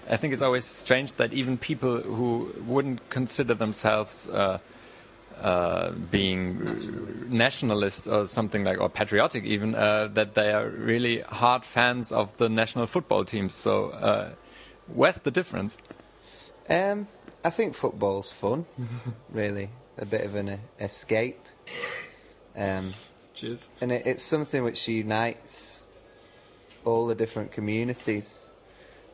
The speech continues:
Speaker 2: whereas, um, some kinds of nationalism, like the B N P and, and people like that, they, they, uh, they're more divisive, and they, they're quite, uh,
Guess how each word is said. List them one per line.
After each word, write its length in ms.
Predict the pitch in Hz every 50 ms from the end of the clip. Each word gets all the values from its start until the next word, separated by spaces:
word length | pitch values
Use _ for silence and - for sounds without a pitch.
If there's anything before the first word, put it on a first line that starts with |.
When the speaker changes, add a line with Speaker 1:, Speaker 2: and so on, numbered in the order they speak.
| -
Speaker 2:
whereas, 840 | - 113 107 104 101 104 101 101 110 - - - - - - - - - -
um, 400 | 98 98 98 98 95 98 98 104 110 - -
some 360 | - - - - 117 113 117
kinds 340 | 113 - 117 113 110 107 104
of 120 | 107 98
nationalism, 840 | 107 107 104 101 - - - 104 101 101 98 95 98 101 98 98 95
like 440 | 95 95 95 92 - - - - - - - - - - - - - - - - - - - -
the 60 | - 95
B 220 | - 104 104 101
N 200 | 101 98 98 95 -
P 300 | - - 104 101 101 101
and, 240 | 98 98 98 98 95 - - - -
and 160 | - 98 95
people 320 | - 107 104 101 - - 101
like 200 | 101 98 95 -
that, 300 | - 104 104 - - -
they, 360 | 104 104 104 104 104 104 113 - - - - - -
they, 420 | - 107 104 104 104 104 101 98
uh, 680 | 95 92 90 87 87 90 98 - - - - - - - - - - - - - - - - - - - - - - - - - - - - - - - - -
they're 180 | - 107 110 107
more 220 | 107 104 104 104
divisive, 1000 | 101 - 104 95 98 101 104 107 113 113 - - 110 104 101 - - - - - - - - - - - - - - -
and 160 | - 107 101 101
they, 220 | 98 98 98 101 - - -
they're 80 | - 98
quite, 360 | 95 - - 104 98 95 95 - - - - - - - - - - - - - - - - -
uh, 180 | 95 95 92